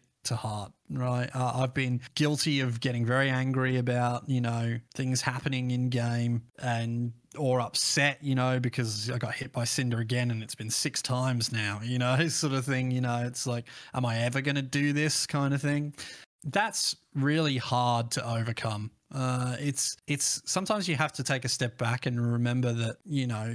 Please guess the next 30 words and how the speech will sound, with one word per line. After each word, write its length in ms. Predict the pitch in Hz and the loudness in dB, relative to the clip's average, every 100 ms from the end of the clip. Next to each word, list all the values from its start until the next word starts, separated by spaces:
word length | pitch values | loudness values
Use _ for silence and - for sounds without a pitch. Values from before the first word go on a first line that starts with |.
| - | -6
it's, 460 | 143 127 131 - - - | -8 -8 -4 -4 -4 -2
doesn't 260 | 156 151 | -2 2
matter 240 | 127 127 139 | 2 4 4
how 240 | 135 131 | 2 0
long 200 | 131 127 | 2 0
it 100 | 127 | 0
takes. 580 | - 123 123 123 - - | 0 0 0 0 0 -2
It 100 | - | -2
doesn't 240 | 143 147 | 0 2
matter 340 | 127 123 127 127 | 2 4 4 2
if 200 | 123 - | 0 2
you, 220 | 123 120 | 4 4
uh, 320 | 120 120 117 | 2 2 0
you 140 | 127 123 | 0 0
know, 200 | 113 117 - | 0 -2 -6
if, 320 | - 131 - | -2 -2 0
if 160 | 143 123 | -4 -2
you, 160 | 131 127 | -2 -2
if 140 | 131 139 | 0 0
you 60 | |
get 200 | 131 127 | 0 0
hit, 420 | 127 - 143 135 131 - 139 | -2 -4 -2 -2 -4 -8 -4
uh, 100 | 135 | -2
all 260 | 135 135 | 0 0
the 80 | 127 | 0
time, 500 | 123 - 151 123 113 | -2 2 2 2 0
you 80 | 117 | 0
know, 140 | 117 | 0
it's, 240 | 117 - 120 | 0 -2 -2
it's, 200 | 127 | -4